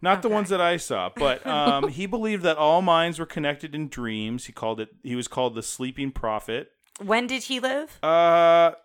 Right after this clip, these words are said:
Speaker 1: uh, probably early, er, the early twentieth century.
Speaker 2: Okay.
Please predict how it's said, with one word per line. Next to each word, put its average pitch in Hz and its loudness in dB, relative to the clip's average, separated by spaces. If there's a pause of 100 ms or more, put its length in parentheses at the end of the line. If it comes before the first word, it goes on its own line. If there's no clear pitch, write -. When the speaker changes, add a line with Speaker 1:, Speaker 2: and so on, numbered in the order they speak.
(360)
Speaker 1:
uh, 151 -6
probably 160 -4
early, 143 -2
er, 143 -2
the 131 -6
early 143 -2
twentieth 135 -4
century. - -12
Speaker 2:
Okay. - -6